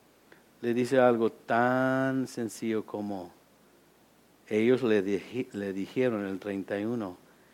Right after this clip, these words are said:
"Cree en el Señor Jesucristo y se salvarán tú y tu familia".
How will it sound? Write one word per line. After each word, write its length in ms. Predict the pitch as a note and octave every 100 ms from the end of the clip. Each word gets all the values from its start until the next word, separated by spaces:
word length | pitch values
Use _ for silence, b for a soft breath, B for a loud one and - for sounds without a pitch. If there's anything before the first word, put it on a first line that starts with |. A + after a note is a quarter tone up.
| b b _ -
"Cree 720 | B2 C#3 D#3+ F#3 G3+ F#3+ C#3
en 120 | B2
el 200 | A#2+ A2
Señor 640 | G2+ - A2 A2+ C3+ D#3+ D3+
Jesucristo 1000 | B2+ - A2 F#2+ C3 D3 D3+ - F3+ - b b b b
y 180 | B2+ A#2
se 180 | - A#2
salvarán 880 | - A#2 A2+ A2 A#2+ D3 E3+ E3+ -
tú 340 | - E3 C4 E4 - - _ _ -
y 80 | -
tu 140 | G2
familia". 480 | F#2+ E2+ E2 E2